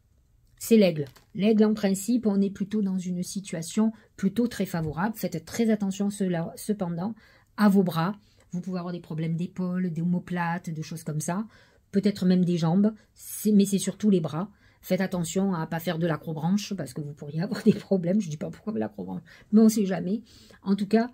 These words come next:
vous êtes plutôt dans une période up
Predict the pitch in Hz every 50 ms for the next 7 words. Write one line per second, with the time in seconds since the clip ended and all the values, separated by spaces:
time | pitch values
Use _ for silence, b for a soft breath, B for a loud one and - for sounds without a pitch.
0 | b b b b b b b _ _ _ _ _ _ _ _ _ _ _ _ _
1 | _ _ _ _ _ _ - 339 208 175 208 220 214 220 214 208 202 - 233 214
2 | 214 208 202 202 202 202 202 - 180 170 175 185 190 196 196 170 180 - - -
3 | 208 220 240 - -